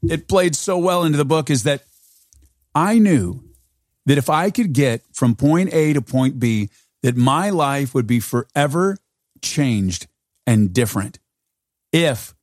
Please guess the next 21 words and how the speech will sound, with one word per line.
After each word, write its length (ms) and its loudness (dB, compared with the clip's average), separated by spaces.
I 100 0
conquered 580 0
the 100 0
fear 520 0
and 220 2
went 180 2
ahead 420 -2
and 220 0
went 280 0
in 260 -2
action 400 -4
and 100 -4
experienced 1000 -4
that 280 -2
action. 420 -8
So 160 -4
I 40 -2
got 240 0
in 60 0
the 60 2
helicopter. 640 -4